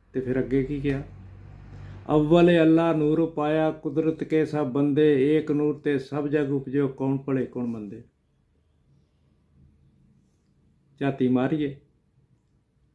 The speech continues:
ਅਸੀਂ ਇਸ ਮਹਾਂਵਾਕ ਦੇ ਤੁਲ ਚੱਲਦੇ ਹਾਂ। ਆਪਣੇ ਤੇ ਵਸਾਇਆ ਨਹੀਂ, ਬੰਦਾ ਹੀ ਬੰਦੇ ਦਾ ਵੈਰੀ ਹੈ।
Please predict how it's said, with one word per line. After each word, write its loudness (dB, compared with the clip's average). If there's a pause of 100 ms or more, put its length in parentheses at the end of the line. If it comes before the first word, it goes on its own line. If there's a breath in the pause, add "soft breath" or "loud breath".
(540)
ਅਸੀਂ 2 (720)
ਇਸ -2
ਮਹਾਂਵਾਕ 0
ਦੇ 0 (920)
ਤੁਲ 0
ਚੱਲਦੇ 2
ਹਾਂ। -2 (1080)
ਆਪਣੇ 0
ਤੇ 0
ਵਸਾਇਆ -2 (500)
ਨਹੀਂ, -4
ਬੰਦਾ -2
ਹੀ 2
ਬੰਦੇ -4
ਦਾ -8
ਵੈਰੀ -10
ਹੈ। -12